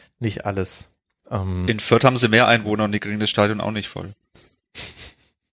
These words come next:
Speaker 1: Ja gut, wenn das,
Speaker 2: Nur
Speaker 1: äh,
Speaker 2: mal so am Rande.
Speaker 1: vielleicht sind da ja auch viele mit einer lokalen Nähe und einer emotionalen Distanz da. Übrigens auch, äh, generell hatte Sandhausen, zumindest jetzt laut transfermarkt punkt de, in seiner kompletten Historie erst ein ausverkauftes Spiel und das war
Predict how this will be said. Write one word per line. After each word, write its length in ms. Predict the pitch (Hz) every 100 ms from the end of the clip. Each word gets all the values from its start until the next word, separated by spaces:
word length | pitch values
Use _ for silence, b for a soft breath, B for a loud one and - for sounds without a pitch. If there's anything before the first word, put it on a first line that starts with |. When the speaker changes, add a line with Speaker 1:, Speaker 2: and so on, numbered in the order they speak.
| _ _ _ B B B
Speaker 1:
Ja 80 | 104
gut, 220 | 117 107
wenn 100 | 101
das, 180 | 101 -
Speaker 2:
Nur 180 | 110 120
Speaker 1:
äh, 20 |
Speaker 2:
mal 120 | 101
so 120 | 95
am 60 | 90
Rande. 300 | 90 101 92
Speaker 1:
vielleicht 340 | - - 110 -
sind 140 | 113
da 80 | 104
ja 100 | 92
auch 140 | 98
viele 240 | - 101 95
mit 180 | 92
einer 140 | 98 92
lokalen 400 | 95 - 98 92
Nähe 240 | 90 90
und 80 | 90
einer 120 | 92
emotionalen 500 | 92 95 - 87 85
Distanz 440 | 85 - 90 90 - B B B B B -
da. 260 | 92 90 90 _ B B
Übrigens 380 | - 151 165 143
auch, 200 | 143 127
äh, 160 | - 139
generell 640 | - 139 139 160 135 127
hatte 220 | 117 120
Sandhausen, 520 | 110 113 110 120 131
zumindest 360 | 123 131 143 135
jetzt 180 | 127 -
laut 220 | 120 113
transfermarkt 580 | 117 110 117 123 117 -
punkt 140 | 120
de, 80 | 120
in 100 | 117
seiner 220 | 107 107
kompletten 400 | - 107 120 123
Historie 400 | 110 - 117 110
erst 320 | - 104 -
ein 240 | 110 104 110
ausverkauftes 680 | 101 - - 98 90 -
Spiel 260 | - - 95
und 120 | 95
das 220 | 95 -
war 260 | 98 95 95